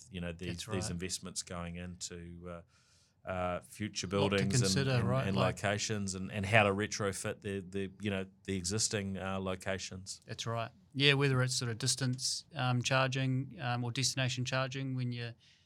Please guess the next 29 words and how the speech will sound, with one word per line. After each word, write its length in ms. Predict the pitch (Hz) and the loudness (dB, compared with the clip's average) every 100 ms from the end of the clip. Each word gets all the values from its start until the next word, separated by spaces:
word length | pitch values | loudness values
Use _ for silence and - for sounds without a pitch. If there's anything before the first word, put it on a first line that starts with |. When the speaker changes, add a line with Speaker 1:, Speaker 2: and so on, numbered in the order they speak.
| - | -14
Speaker 2:
say, 140 | - 127 | -4 -2
got 120 | 120 | -2
a, 60 | 98 _ _ - 127 | -8 _ _ -12 -8
a 20 | |
truck 320 | - 131 127 | 0 0 0
that's 160 | 123 - | -4 -2
going 380 | 123 120 110 - _ - | -2 -2 -4 -10 _ -4
intercity, 640 | 127 127 - 131 135 135 131 | -2 0 2 2 2 -2 -6
or 180 | 123 117 | -6 -4
whether 320 | 120 113 117 | -4 -4 -4
you've 240 | 113 117 - | -4 -6 -6
got 200 | 123 - | -8 -8
the 80 | |
van 360 | 110 120 117 120 | -4 0 0 0
going 320 | 120 120 120 | 0 0 -2
from, 460 | 107 120 120 113 110 _ _ _ _ - | -4 -4 -4 -6 -10 _ _ _ _ -2
um, 480 | 123 - 117 117 127 135 | 2 4 4 2 -2 0
you 80 | 127 | 2
know, 100 | 117 | 2
the 80 | |
depot 380 | 110 120 123 117 | 0 0 0 0
to, 280 | 113 120 120 | -2 -4 -4
to 200 | 127 123 | -4 -2
individual 480 | 120 113 113 120 117 123 - | -2 -2 -4 -4 -4 -6 -10
sites 440 | - 127 127 127 131 | -4 0 0 -2 -4
within 460 | 127 131 127 127 - - | 0 4 4 2 -2 -4
the 80 | 131 | 0
suburb. 440 | 135 131 135 127 - _ _ _ _ - | 4 4 2 -4 -10 _ _ _ _ -2
Um, 400 | 123 120 120 | 0 0 -2